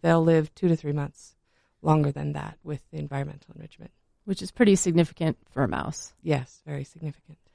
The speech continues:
Speaker 2: L-, like you mentioned, there's, they're, um, subject to a lot of changes compared to regular lab mice. I mean, so they're, you said there's, they're around a lot of other mice. They're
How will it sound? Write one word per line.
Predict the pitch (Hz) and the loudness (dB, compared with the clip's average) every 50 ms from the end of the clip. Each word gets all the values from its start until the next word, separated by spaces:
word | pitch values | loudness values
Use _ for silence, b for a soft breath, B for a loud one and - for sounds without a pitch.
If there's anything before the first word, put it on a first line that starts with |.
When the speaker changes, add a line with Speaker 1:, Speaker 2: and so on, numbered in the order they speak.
| _ _ _ _ _ | _ _ _ _ _
Speaker 2:
L-, | - 262 277 - | 0 0 0 2
like | - 285 330 330 - | 4 4 4 4 6
you | 269 | 6
mentioned, | 240 240 240 254 247 - - 196 190 | 6 8 8 6 6 6 4 6 6
there's, | 202 208 214 - - 123 - - _ _ - | 6 6 4 4 0 -8 -20 -20 _ _ -2
they're, | - 233 247 240 247 247 247 226 208 - _ _ _ _ | 4 6 6 8 8 8 6 4 0 -6 _ _ _ _
um, | 202 196 185 180 170 165 165 160 - - _ _ _ _ _ _ | 4 4 6 6 6 4 2 0 -4 -8 _ _ _ _ _ _
subject | - - 220 202 185 202 185 - | 0 2 2 4 6 4 2 4
to | - 196 | 4 4
a | 165 | 6
lot | - 165 165 165 160 | 8 8 6 8 6
of | 160 - | 4 2
changes | - 175 160 143 135 131 135 - | 0 -2 -2 -2 -2 -4 -8 -8
compared | - - 165 156 - 156 151 147 151 | -4 -2 -2 0 4 4 4 4 4
to | - - 160 151 147 151 147 - _ _ _ _ _ _ _ _ _ | 2 2 2 2 2 0 -4 -12 _ _ _ _ _ _ _ _ _
regular | - 175 156 156 151 - 160 160 | 4 4 6 6 4 2 0 -2
lab | 160 - - 147 - - | -2 -4 -4 -6 -6 -8
mice. | - 156 156 - - - - - - - | -6 -6 -6 -4 -6 -8 -12 -14 -16 -14
I | - | -12
mean, | 160 160 165 160 160 | -8 -8 -8 -8 -4
so | - 175 160 | -2 -2 0
they're, | 156 156 160 165 165 160 - - | 2 2 2 2 2 0 -2 -6
you | - 151 151 | -8 -10 -10
said | - - 151 156 | -8 -12 -12 -12
there's, | 151 139 - - - - _ _ _ _ _ | -12 -12 -12 -14 -16 -20 _ _ _ _ _
they're | - 165 143 - - | -8 -6 -6 -4 0
around | 151 156 151 151 143 143 | 0 2 2 0 -2 -4
a | - | -8
lot | - 151 143 135 | -12 -10 -10 -10
of | - | -10
other | - 147 147 147 | -8 -8 -6 -6
mice. | 160 196 254 247 240 233 233 226 - | -2 2 4 6 6 4 4 2 -2
They're | - 165 151 151 160 | -8 -10 -10 -10 -12